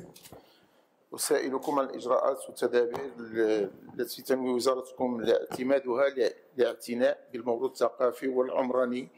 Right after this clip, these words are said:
في أفق تنظيم تظاهرة كأس العالم في البلاد.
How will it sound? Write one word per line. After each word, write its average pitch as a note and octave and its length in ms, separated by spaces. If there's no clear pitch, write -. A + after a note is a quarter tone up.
في - 240
أفق D#3 300
تنظيم C3 480
تظاهرة B2 400
كأس - 240
العالم F2 180
في - 100
البلاد. - 260